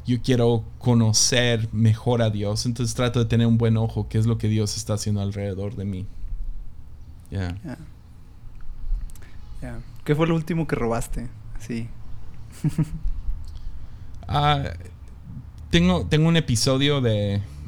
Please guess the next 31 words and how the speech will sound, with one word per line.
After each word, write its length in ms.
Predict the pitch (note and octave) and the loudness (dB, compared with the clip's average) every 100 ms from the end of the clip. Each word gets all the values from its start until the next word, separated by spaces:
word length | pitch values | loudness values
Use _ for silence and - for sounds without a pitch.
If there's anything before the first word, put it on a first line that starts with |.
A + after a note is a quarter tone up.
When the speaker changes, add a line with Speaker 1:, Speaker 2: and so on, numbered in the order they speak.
| - | -2
Speaker 1:
de 340 | A2+ G#2+ G#2 | 2 2 2
exclusivo 760 | F#2+ E2+ - - A#2 A2+ A#2 A#2+ | -2 -4 -4 0 2 2 4 4
en 80 | A2 | 4
Patreon 460 | A2 A2 D3 F#3 - - - | 2 0 -2 -4 -8 -16 -8
que 80 | A2 | -6
se 140 | A2+ | 0
llama 600 | G#2+ G#2 G#2 G#2 G2+ G2 - - - - | 2 2 2 2 0 -2 -4 -14 -14 -2
¿Es 220 | A#2 A2+ | 0 4
la 120 | A2+ | 4
Biblia 360 | A2 A2 A2+ A2+ | 4 4 4 2
inerrante? 840 | G#2 G#2+ G2 G2 G2+ B2+ E3 G3 - - - - | 2 2 2 0 0 0 -2 -6 -8 -14 -16 -8
Es 140 | F2+ | -6
como 160 | - G#2 | 0 2
una 140 | G2+ | 2
Speaker 2:
Ah. 60 | G#2 | 0
Speaker 1:
pregunta. 540 | F#2+ G2 G2+ A2+ C3 - | 0 0 0 0 -2 -4
Speaker 2:
Ah. 600 | C3 B2 - - G#2+ A2 | -10 -10 -10 -4 2 4
Speaker 1:
Ah, 40 | G#2 | 4
mucho 440 | G#2+ A2+ D#3+ E3 | 6 6 6 4
de 120 | B2 | 4
eso 220 | A#2 - A#2 | 4 4 4
lo 140 | A2 | 2
tomé 580 | - G#2+ G#2+ A2 A2 G2+ | 2 2 4 2 0 -2
de 640 | G2 G#2 G#2 G2+ G2+ F#2 - - | -2 0 2 2 0 -2 -6 -6
el 160 | - G#2+ | 4 6
libro 320 | A2 A2 A2+ | 6 4 4
de, 420 | G#2+ F#2 G2 G2 G#2+ - - - - - - - - - - - - F#2+ F#2+ | 4 2 2 0 -2 -8 -16 -16 -14 -14 -14 -14 -14 -14 -12 -12 -10 -8 -8
se 200 | - - | -2 2
llama 580 | A#2+ A#2+ C3 B2+ B2 G#2+ - - - - - | 4 6 4 4 2 0 -6 -10 -10 -12 -2
Inspired 720 | B2 A#2 - - A2+ B2 B2+ | 2 4 2 2 2 2 2
Imperfection. 800 | B2 A2+ A2+ A2+ A2 - D#3+ | 2 0 0 0 -2 -2 -6